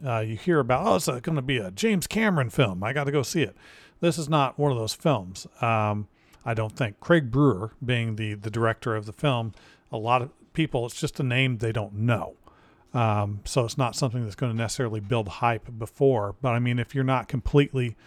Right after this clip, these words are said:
familiar with who he is, I mean, he did produce on,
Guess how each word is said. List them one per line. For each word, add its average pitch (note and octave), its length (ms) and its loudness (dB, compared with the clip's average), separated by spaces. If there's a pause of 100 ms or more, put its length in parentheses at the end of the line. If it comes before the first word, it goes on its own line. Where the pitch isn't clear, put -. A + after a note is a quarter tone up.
(300)
familiar C3 600 6
with A2+ 240 -4
who B2+ 160 0
he A2+ 200 2
is, A2+ 280 4
I A2 80 0
mean, G#2+ 160 -2
he A#2+ 100 0
did A2 300 0
produce A#2 420 -2
on, G#2+ 400 -4